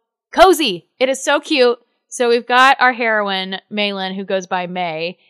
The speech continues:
and she goes to this cabin in Utah every year for Christmas with her parents,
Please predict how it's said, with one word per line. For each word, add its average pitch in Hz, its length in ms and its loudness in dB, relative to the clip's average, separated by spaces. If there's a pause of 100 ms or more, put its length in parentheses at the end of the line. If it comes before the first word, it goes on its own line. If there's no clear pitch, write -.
(300)
and 202 640 -2 (760)
she 247 560 -2
goes 247 260 -2
to 262 100 -8
this 220 160 -4
cabin 214 420 -2
in 202 220 -6
Utah 196 520 -4
every 202 280 -4
year 196 280 -6
for 214 100 -10
Christmas 180 640 -10 (280)
with 208 180 -6
her 196 120 -4
parents, 185 580 -6